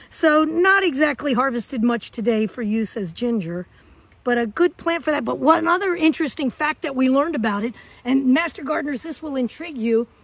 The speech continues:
intrigue you. It's a host for the pipe vine swallowtail butterfly, which all of us are s-, clamoring to try to plant pipe vine.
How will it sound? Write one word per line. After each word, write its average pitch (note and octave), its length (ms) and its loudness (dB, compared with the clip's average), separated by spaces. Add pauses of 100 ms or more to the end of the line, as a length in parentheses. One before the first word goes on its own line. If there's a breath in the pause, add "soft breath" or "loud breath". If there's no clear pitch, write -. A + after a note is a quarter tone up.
(140 soft breath)
intrigue C4+ 420 -4
you. A#3+ 200 -2 (560 soft breath)
It's C#4 220 -6
a B3 100 -6
host E4+ 680 -8 (480)
for C#4+ 180 -8
the A#3 160 -4 (260)
pipe E4+ 300 -8 (320)
vine C#4+ 420 -4
swallowtail D#4 840 -8
butterfly, A#3+ 920 -6 (340 soft breath)
which D4 280 -6
all E4+ 180 0
of E4 60 -6
us D4+ 140 -6
are D4+ 80 -6
s-, - 180 -10 (360)
clamoring D#4+ 680 -4
to A#3+ 80 -8
try D4+ 220 -4
to C#4 80 -10
plant D4 380 -12
pipe F#4+ 260 -6
vine. A#3+ 340 -2